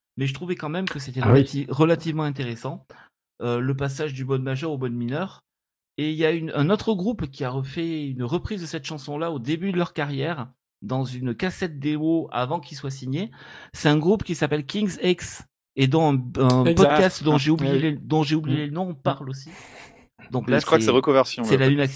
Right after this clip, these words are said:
Speaker 1: Maxime, c'est Recoversion qui nous a fait un superbe épisode sur
Speaker 3: Ouais.
Speaker 1: King, sur King's X.
Speaker 2: Merci beaucoup.
Speaker 1: Donc voilà un petit peu, euh,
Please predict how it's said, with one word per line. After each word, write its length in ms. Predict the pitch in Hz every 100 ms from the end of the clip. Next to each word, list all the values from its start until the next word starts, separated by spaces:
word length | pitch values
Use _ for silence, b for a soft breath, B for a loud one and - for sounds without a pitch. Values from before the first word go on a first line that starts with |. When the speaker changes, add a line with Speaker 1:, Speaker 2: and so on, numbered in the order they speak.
| -
Speaker 1:
Maxime, 180 | 117 101
c'est 160 | -
Recoversion 440 | 113 117 113 117 139
qui 120 | 135
nous 100 | 117
a 60 | 120
fait 120 | 135
un 80 | 113
superbe 440 | - 165 151 131
épisode 240 | 120 120 131
sur 120 | 196
Speaker 3:
Ouais. 60 | -
Speaker 1:
King, 340 | 123 117 113 -
sur 220 | - 135
King's 260 | 147 143 123
X. 280 | 135 - 160 143
Speaker 2:
Merci 340 | 117 143 -
beaucoup. 220 | 180 147 131 - _ B B B - _ _ _ _ _ _ _ -
Speaker 1:
Donc 200 | 196 202
voilà 200 | 220 226
un 80 | 208
petit 180 | 185
peu, 340 | 160 190 190 175
euh, 380 | 131 127 120